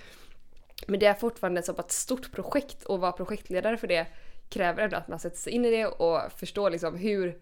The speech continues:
hur planerar vi ett projekt som är ett år fram i tiden. Och få in alla olika delar med att tänka på både funktionärer och logistik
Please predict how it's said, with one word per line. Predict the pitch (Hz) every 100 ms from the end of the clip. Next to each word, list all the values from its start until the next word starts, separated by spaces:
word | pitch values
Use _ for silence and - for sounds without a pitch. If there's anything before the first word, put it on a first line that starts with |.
| - - - -
hur | - 226
planerar | 220 196 180 165
vi | 175 196
ett | - -
projekt | - 196 -
som | 156
är | - 151 170 - -
ett | 160
år | 175 156
fram | - 156
i | 160
tiden. | 165 165 160 - - - -
Och | 185
få | -
in | - 226
alla | 196 196 170
olika | 180 170 175
delar | 170 175 170 190
med | 196 165 160 -
att | - 175 - -
tänka | 202 185 180
på | 175 208 196
både | 185 175 165 156 165
funktionärer | - 170 - 202 254 240 226 220 -
och | 170
logistik | 165 165 - 262 262 247